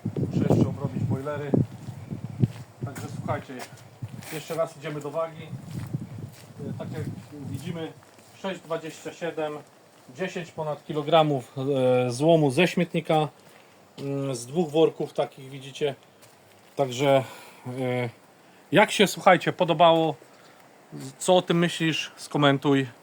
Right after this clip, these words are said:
zostaw łapkę, a najważniejsze, subskrypcję, żeby pomóc rozwinąć mój kanał. Serdecznie, kochani, was pozdrawiam, e, z Mermetu i,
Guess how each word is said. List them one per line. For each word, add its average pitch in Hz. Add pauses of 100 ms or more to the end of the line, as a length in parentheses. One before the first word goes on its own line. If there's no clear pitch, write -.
zostaw 139
łapkę, 160 (400)
a 143
najważniejsze, 151 (320)
subskrypcję, 151 (500)
żeby 147
pomóc 160
rozwinąć 151
mój 156
kanał. 170 (300)
Serdecznie, 143
kochani, 139
was 120
pozdrawiam, 131 (680)
e, - (580)
z 113
Mermetu 135 (120)
i, 127